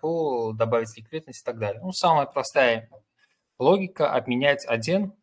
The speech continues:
валюту на другую. Вот у нас открывается MetaMask, ну, это MetaMask, который был на скриншоте, подключается к сайту, децентрализованное приложение, и все, у меня кошелек подключен.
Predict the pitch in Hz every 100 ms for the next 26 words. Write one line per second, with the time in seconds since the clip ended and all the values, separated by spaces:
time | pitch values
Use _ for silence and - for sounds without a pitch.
0 | - 143 147 139 123 127 127 135 120 104
1 | 104 _ _ _ _ _ _ _ _ _
2 | _ - 120 117 135 143 135 139 139 135
3 | 139 117 - 120 113 110 131 190 - -
4 | - _ _ _ - 123 117 113 113 117
5 | 117 - 117 113 113 110 117 110 110 110
6 | - 123 - 117 110 - - _ _ _
7 | _ _ _ _ - 131 143 131 160 151
8 | 120 - 127 110 104 - _ _ _ -
9 | - 180 185 160 - _ _ _ _ _
10 | _ _ _ _ _ - 120 127 120 120
11 | 120 123 117 113 117 117 117 113 113 113
12 | 127 - 107 104 127 160 131 127 131 -
13 | 120 127 120 117 113